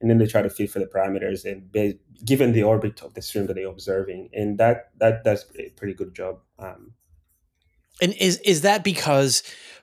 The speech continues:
Speaker 2: the speed of these is very slow? You can, you can take, say, the radial velocity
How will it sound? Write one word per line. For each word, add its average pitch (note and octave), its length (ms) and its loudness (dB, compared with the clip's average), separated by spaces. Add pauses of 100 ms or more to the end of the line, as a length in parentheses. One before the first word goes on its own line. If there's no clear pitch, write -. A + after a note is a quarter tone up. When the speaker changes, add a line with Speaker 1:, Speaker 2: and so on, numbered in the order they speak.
(280)
Speaker 2:
the A#2+ 320 -4
speed E3 500 2
of B2 120 0
these A#2+ 220 2
is A2+ 100 -4
very A2+ 200 0
slow? B2+ 560 2
You G#2 200 -2
can, A2+ 320 -4
you B2 160 -4
can A#2 160 -2
take, B2 300 0
say, A2+ 320 2
the A#2 240 -8
radial A2 380 2
velocity G2+ 800 -2